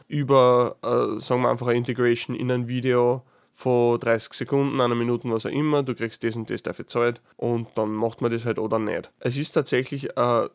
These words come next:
ziemlich riesige Sache, was Geld angeht. Also s-, wenn ich auf ein Video ein Sponsorship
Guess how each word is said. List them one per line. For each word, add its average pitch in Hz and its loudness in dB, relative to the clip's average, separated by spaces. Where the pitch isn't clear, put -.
ziemlich 185 -2
riesige 139 0
Sache, 131 -2
was 127 -2
Geld 123 4
angeht. 120 0
Also 127 -2
s-, 127 -4
wenn 120 2
ich 165 6
auf - 2
ein 135 2
Video 139 2
ein - -6
Sponsorship 139 -2